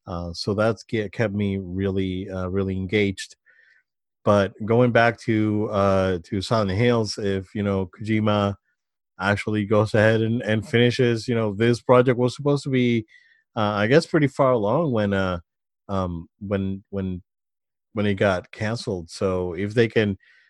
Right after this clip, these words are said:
you know, assuming they already have a story, they already have, uh, art made for the game and, and all this stuff,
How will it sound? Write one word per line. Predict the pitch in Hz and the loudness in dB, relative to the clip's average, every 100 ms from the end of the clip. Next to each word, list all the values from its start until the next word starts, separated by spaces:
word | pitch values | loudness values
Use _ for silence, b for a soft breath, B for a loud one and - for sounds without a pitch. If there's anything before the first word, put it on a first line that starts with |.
| b | b
you | - | -4
know, | 104 | -2
assuming | 92 92 - 135 143 139 117 107 101 _ _ _ | -2 -8 0 2 4 2 0 -2 -8 _ _ _
they | - 113 | 2 4
already | 113 110 110 104 | 4 4 2 2
have | 90 104 104 101 98 98 _ _ - | 0 2 2 2 0 -6 _ _ -14
a | 104 | -14
story, | - 117 107 110 113 107 - _ - | -4 0 2 2 0 -4 -8 _ -6
they | 107 | -2
already | 104 98 98 101 | 0 0 0 0
have, | 95 101 95 95 92 123 | 0 2 2 0 -2 -6
uh, | 101 92 95 | -6 -4 -4
art | 92 101 101 101 - _ _ _ _ _ _ | -2 0 0 -4 -20 _ _ _ _ _ _
made | 117 98 104 107 | -6 -2 -2 -4
for | 90 113 | -6 -6
the | 104 | -4
game | 101 101 101 107 | -2 -2 -2 -4
and, | 98 90 95 | -4 -6 -8
and | 92 | -8
all | 92 95 | -6 -4
this | 101 | -4
stuff, | - 101 110 127 _ | -2 -4 -4 -6 _